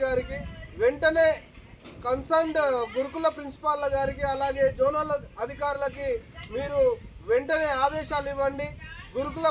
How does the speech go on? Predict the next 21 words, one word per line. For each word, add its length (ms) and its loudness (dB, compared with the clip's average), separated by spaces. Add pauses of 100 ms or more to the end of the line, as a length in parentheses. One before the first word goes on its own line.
ప్రిన్సిపాల్లను 680 -2 (380)
వెంటనే 380 2 (180)
స్పాట్ 360 2
అడ్మిషన్లు 540 -6
తీసుకోమని 440 -4 (100)
చెప్పండి. 420 0 (460)
ఎందుకంటే 420 -2 (120)
గ్రామాలలో 800 4 (300)
పేద 240 2 (140)
విద్యార్థులు 560 0 (460)
ఇప్పటి 380 0
వరకు 300 2
కూడా 160 -2 (120)
గురుకులాల్లో 460 -2 (100)
చదవాలనే 480 0 (100)
ఆశతోని 500 -4 (680)
వారు 300 0
అడ్మిషన్ 500 -2
పొందకుండా 540 2 (160)
ఇంటి 240 0
దగ్గరనే 340 2